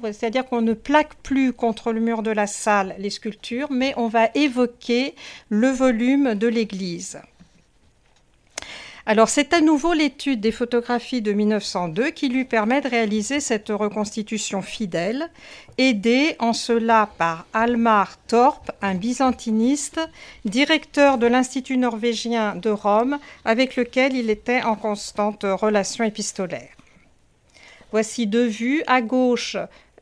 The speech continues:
donc, euh, c'était une sorte de couloir que l'on pouvait suivre. L'espace n'était pas très grand, mais enfin, on, on était sur la façade nord de l'église, avec toutes ces sculptures mises en place.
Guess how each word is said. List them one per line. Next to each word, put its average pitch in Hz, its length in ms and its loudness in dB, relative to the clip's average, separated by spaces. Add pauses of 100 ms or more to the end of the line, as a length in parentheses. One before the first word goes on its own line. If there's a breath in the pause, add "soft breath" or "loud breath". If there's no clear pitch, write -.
donc, 214 460 -4
euh, 180 300 -4
c'était 214 340 -8
une 233 200 -6
sorte 233 320 -4
de 214 80 0
couloir 285 600 -2
que 240 260 0
l'on 226 220 -4
pouvait 240 320 2
suivre. 262 680 -4 (240 loud breath)
L'espace 277 440 0
n'était 247 200 0
pas 269 160 0
très 254 220 -2
grand, 247 300 0
mais 320 100 -2
enfin, 262 400 -2
on, 262 260 -2
on 240 200 0
était 262 420 0
sur 240 220 -2
la 233 160 2
façade 226 580 -2
nord 262 280 4
de 226 100 -2
l'église, 214 640 -4
avec 240 280 -2
toutes 254 200 -8
ces 240 160 -2
sculptures 220 440 -6
mises 196 220 -4
en 175 80 -6
place. 254 380 -2